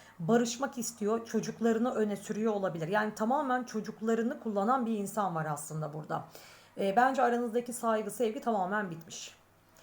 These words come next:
Hele ki, e, bir mal paylaşımına gidildiyse zaten çoktan bitmiştir. Şimdi karşı tarafın yaptığı çocuklarını kullanarak sizi kendine çekmek. Yani istediklerini yaptırmak.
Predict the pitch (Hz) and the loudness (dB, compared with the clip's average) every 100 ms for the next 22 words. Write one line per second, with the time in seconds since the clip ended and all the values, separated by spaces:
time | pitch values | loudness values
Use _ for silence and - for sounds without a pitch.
0 | - - 285 302 - 160 - - - _ | -20 0 4 4 0 -4 -6 -18 -20 _
1 | - 190 180 165 185 262 220 247 269 269 | -10 -2 -2 0 0 0 6 8 6 6
2 | 226 185 170 - 165 156 165 220 226 240 | 2 2 -2 -6 -6 -6 -4 -4 -2 -4
3 | 320 262 196 254 247 196 185 151 147 156 | 0 2 4 2 0 -2 -2 -4 -6 -12
4 | - 226 226 - - - 262 262 277 269 | -6 -6 -8 -14 -20 -14 -8 -2 8 8
5 | 269 233 190 180 175 214 226 - 285 285 | 8 0 -2 -4 -2 0 0 -2 -4 -4
6 | 220 220 208 175 160 - 226 262 277 302 | -6 -4 -4 -2 -6 -2 0 4 6 4
7 | - - - - - 240 247 220 190 175 | 2 -16 -20 -16 -6 -6 0 0 0 -4
8 | 160 156 - 151 - - - _ _ - | -4 -6 -8 -14 -14 -20 -20 _ _ -20
9 | - - - _ - _ _ - 202 170 | -20 -20 -20 _ -20 _ _ 0 2 2
10 | 247 - 247 - 240 226 277 226 196 190 | 0 -2 -4 -2 0 2 2 0 0 -6
11 | 156 156 - | -4 -6 -8